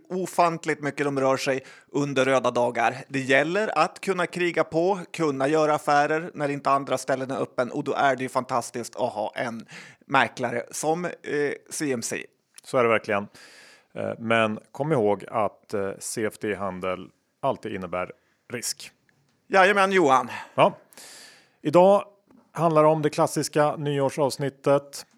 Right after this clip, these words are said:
Speaker 2: Eh, det blir en hel del twenty twenty-one predictions.
Speaker 1: Ja, lite sämre siffror än tjugotjugo, men jag tror det kan bli kul ändå.
Speaker 2: Vad menar du med sämre siffror?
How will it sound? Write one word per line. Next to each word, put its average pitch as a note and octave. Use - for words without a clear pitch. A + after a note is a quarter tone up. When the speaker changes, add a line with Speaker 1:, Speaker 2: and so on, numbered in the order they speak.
Speaker 2:
Eh, A2+
det G#2+
blir C3+
en A#2
hel D#3
del D3+
twenty C#3
twenty-one C3+
predictions. D3+
Speaker 1:
Ja, G3
lite G#3
sämre G3+
siffror E3+
än D3
tjugotjugo, D3+
men D3+
jag C#3+
tror E3+
det D#3
kan D#3
bli D3
kul D3
ändå. C#3+
Speaker 2:
Vad B2+
menar B2+
du -
med B2
sämre A#2+
siffror? A2+